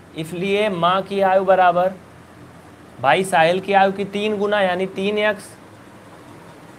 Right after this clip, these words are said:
इतना ही, अभी बात ख़त्म नहीं होती, आगे क्या कह रहा है, कह रहा है कि पाँच वर्ष बाद दोनों की आयु का योग छाछठ हो जाता है, तो दोनों का वर्तमान आयु बताओ।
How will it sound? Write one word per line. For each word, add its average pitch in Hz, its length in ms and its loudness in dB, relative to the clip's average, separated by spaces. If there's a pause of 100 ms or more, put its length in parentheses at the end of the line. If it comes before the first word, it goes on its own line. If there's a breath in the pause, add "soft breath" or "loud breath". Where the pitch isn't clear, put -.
(300)
इतना 185 280 2
ही, 214 180 4
अभी 202 200 4
बात 185 280 2
ख़त्म 190 320 -2
नहीं 196 200 0
होती, 175 300 0
आगे 156 320 2
क्या 180 220 2
कह 170 160 0
रहा 127 140 -4
है, 107 160 -8 (380)
कह 147 80 2
रहा 160 60 4
है 180 60 4
कि 190 140 -6
पाँच 175 400 0
वर्ष 175 260 0
बाद 151 420 2 (560)
दोनों 180 440 2
की 208 180 0
आयु 196 240 6
का 202 120 2
योग 202 380 0
छाछठ 190 460 -2
हो 196 200 0
जाता 185 340 4
है, 170 140 0
तो 170 140 -4
दोनों 175 360 -2
का 196 120 0
वर्तमान 175 560 0
आयु 196 220 0
बताओ। 180 400 0